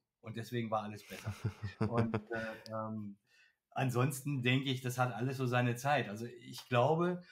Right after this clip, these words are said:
Speaker 1: es ist schon so, dass heutzutage, ähm, der Druck ein ganz anderer ist. Also wenn ich noch mal auf,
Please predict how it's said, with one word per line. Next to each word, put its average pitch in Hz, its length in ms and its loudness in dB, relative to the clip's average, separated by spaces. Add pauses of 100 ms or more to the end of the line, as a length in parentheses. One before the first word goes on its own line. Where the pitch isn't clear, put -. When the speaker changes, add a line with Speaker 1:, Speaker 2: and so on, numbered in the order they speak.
(220)
Speaker 1:
es 143 180 -2
ist 170 180 -2
schon 147 260 4
so, 135 180 2
dass 131 240 2
heutzutage, 135 1120 0
ähm, 120 580 2 (540)
der 120 320 4
Druck 127 440 0 (120)
ein 120 100 -4
ganz 104 240 -6
anderer 87 400 -14 (100)
ist. - 200 -20
Also 104 280 -6 (260)
wenn 123 100 2
ich 120 60 2
noch 143 120 2
mal 139 140 6
auf, 123 200 2